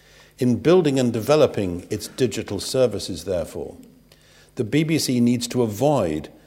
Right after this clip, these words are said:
becoming too tightly focused on a small group of more affluent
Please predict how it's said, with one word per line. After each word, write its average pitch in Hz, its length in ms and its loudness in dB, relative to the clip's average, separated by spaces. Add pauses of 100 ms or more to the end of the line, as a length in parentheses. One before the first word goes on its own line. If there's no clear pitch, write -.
(200)
becoming 117 460 -2
too 160 260 -4
tightly 139 560 -6
focused - 720 -2 (360)
on 117 120 -4
a 117 80 0
small 135 500 2
group 110 480 -4 (220)
of 104 160 -8
more 110 340 -2
affluent 98 680 -6